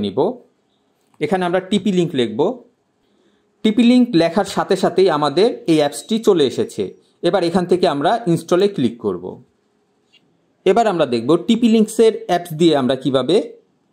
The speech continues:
রাউটার রিবুট করব। তো এর জন্য আমরা টিপি লিংকের অ্যাপসে চলে যাব।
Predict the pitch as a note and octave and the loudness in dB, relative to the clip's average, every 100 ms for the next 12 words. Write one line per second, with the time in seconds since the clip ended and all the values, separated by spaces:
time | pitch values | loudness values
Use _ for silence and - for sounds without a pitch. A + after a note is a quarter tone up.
0 | _ _ B2 D3+ D#3 G3+ D#3 C3 C3 - | _ _ -2 -2 0 0 0 0 0 -2
1 | G2+ F#2+ - - _ _ _ _ - G3 | -2 -4 -10 -16 _ _ _ _ -2 2
2 | G#3 F#3+ A3+ A3 G#3 F#3+ G#3 B3+ - _ | 4 2 0 0 0 2 0 -2 -12 _
3 | G#3+ F#3+ F#3+ F#3 F#3 G3 D3 C#3+ F#3 F3 | -2 0 2 2 2 0 0 0 -2 2
4 | F3 D3 A#2 | 2 2 0